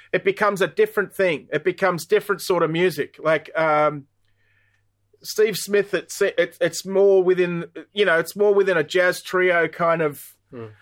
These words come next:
Speaker 1: you know, within sight of a jazz trio. Whereas with Simon, it's very, you know, it's as, it's as orchestral as it is,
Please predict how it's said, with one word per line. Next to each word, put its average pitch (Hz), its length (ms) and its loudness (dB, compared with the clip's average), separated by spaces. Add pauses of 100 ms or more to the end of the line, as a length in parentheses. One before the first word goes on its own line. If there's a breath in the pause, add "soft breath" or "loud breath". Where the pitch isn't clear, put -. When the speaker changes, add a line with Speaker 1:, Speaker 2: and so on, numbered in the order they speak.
(680 soft breath)
Speaker 1:
you 208 180 -2
know, 185 120 4
within 185 340 2
sight 185 400 2
of 147 280 -6
a 151 80 -2
jazz 165 340 -2
trio. 175 400 0
Whereas 170 300 0
with 170 120 -6
Simon, 202 440 0
it's 160 160 -8
very, 208 440 0 (560 soft breath)
you 220 80 0
know, 185 140 4
it's 185 160 -2
as, 190 260 0
it's 185 160 -2
as 185 160 0
orchestral 202 600 0
as 165 140 -2
it 165 120 -4
is, 160 360 -4